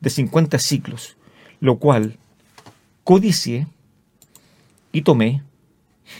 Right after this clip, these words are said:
y aquí que está escondido bajo tierra en medio de mi tienda, y el dinero debajo de ella".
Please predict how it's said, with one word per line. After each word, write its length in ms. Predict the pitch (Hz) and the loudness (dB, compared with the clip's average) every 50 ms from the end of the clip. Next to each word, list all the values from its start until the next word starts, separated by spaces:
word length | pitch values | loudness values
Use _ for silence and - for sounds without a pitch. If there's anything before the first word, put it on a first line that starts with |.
| - | -6
y 160 | - - 135 151 | 0 4 6 6
aquí 260 | 147 143 160 190 170 | 6 6 4 0 0
que 100 | - 147 | 2 0
está 140 | 139 - 160 | 0 2 2
escondido 540 | 147 143 - 147 131 123 120 151 160 147 131 120 | 0 2 2 0 0 2 2 2 2 2 2 2
bajo 480 | 135 139 139 - 147 147 147 156 185 - _ _ _ _ _ _ - | 0 -2 -2 -2 -2 -2 -2 -2 -4 -12 _ _ _ _ _ _ -2
tierra 480 | 170 165 151 131 107 113 110 110 - - _ _ _ _ _ _ _ _ _ _ _ _ _ _ | 2 4 4 4 2 0 -4 -4 -6 -12 _ _ _ _ _ _ _ _ _ _ _ _ _ _
en 180 | - 123 117 117 | -2 0 0 2
medio 440 | 127 147 143 120 110 110 110 110 - - | 4 4 4 2 2 0 -2 -4 -6 -6
de 160 | 120 113 131 | -4 -2 0
mi 120 | 127 123 110 | 0 -2 -2
tienda, 480 | - 131 117 104 101 95 107 107 104 - - | -2 -2 -2 -2 -2 -4 -6 -8 -8 -8 -6
y 100 | 117 117 | -2 -2
el 80 | 117 107 | -2 -2
dinero 480 | 117 120 117 123 123 113 117 110 107 - | -2 -2 -2 -2 0 0 -2 -4 -4 -6
debajo 600 | 123 110 113 104 110 113 110 - - 110 107 113 - _ _ _ _ _ _ _ _ _ _ _ _ | -8 -6 -4 -4 -4 -4 -4 -6 -10 -16 -18 -18 -20 _ _ _ _ _ _ _ _ _ _ _ _
de 160 | - - - 156 | -18 -18 -16 -16
ella". 220 | - - - - | -18 -20 -20 -20